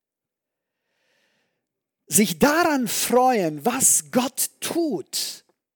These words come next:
das ist für unser Leben als Christen wesentlich. Und ich erinnere nochmal an die erste Frage im kleinen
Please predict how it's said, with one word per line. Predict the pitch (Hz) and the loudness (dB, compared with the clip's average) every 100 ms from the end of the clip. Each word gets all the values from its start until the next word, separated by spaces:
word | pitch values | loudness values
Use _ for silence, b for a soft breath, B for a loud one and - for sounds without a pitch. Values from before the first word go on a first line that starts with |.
| _ _ _ _ _ _ - | _ _ _ _ _ _ -12
das | 139 | -8
ist | 196 - | -6 -2
für | 165 | -4
unser | 156 143 | -2 -2
Leben | 147 170 | 0 -2
als | 143 - | -4 -8
Christen | 151 - 139 123 | -8 -10 -8 -8
wesentlich. | 120 113 110 107 120 | -8 -8 -12 -14 -14
Und | 110 b b b b b b b b _ - | -18 b b b b b b b b _ -12
ich | 147 | -2
erinnere | 156 233 262 | 2 2 2
nochmal | 196 202 190 | 2 0 -2
an | 170 | -4
die | 170 | -2
erste | 240 - - | -2 -2 -6
Frage | - 175 185 208 156 135 | -6 -6 -4 -4 -4 -6
im | 135 | -6
kleinen | 170 185 208 190 | -2 -2 -2 -4